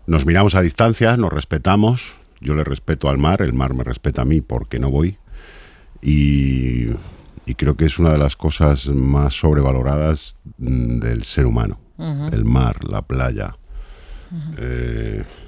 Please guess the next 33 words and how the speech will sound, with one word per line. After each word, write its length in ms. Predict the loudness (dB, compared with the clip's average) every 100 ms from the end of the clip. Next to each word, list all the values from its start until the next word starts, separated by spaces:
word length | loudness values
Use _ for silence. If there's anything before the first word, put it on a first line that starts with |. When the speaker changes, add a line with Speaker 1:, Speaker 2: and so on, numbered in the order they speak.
| -10
Speaker 1:
yo 140 | -4 -2
creo 100 | -2
que 60 |
es 120 | -2 -2
el 60 | -4
vertedero 440 | -4 -4 -2 -2
de 100 | -2
la 60 | -4
humanidad. 380 | -4 -4 -6 -8 -14 -10
Speaker 2:
¿Sí? 260 | -4 -4 -6 -14 -16 -8 -8 -8 -10 -12 -6
¿Por 160 | -4
qué? 200 | 0 0 -2 -12 -16 -20 -20 -16
Speaker 1:
Porque 200 | -8 -4 -4
toda, 680 | 0 2 4 4 2 0 -6 -8
todos 340 | -2 0 2
los 220 | 2 0 0
desechos 800 | -4 -2 -2 -2 -6 -6 -16 -20 -18 -8
humanos 640 | -4 0 0 -2 -6 -14 -2
y 240 | 0 0 -4 -8
de 140 | -4
las 160 | -2 -4
especies 560 | -6 -2 -2 -2 -4
que 120 | -2 0
viven 240 | 2 2
en 100 | 0
el 140 | 0 -2
mar 260 | -2 -4 -8 -20 -20 -20 -20 -18
están 260 | -4 -2
flotando 460 | 0 0 2 2 2
en 80 | -4
el 100 | -8
mar. 180 | -10 -14 -20 -20 -20 -20 -20 -20 -20 -20 -18 -2
Eh, 560 | 2 2 2 0 -2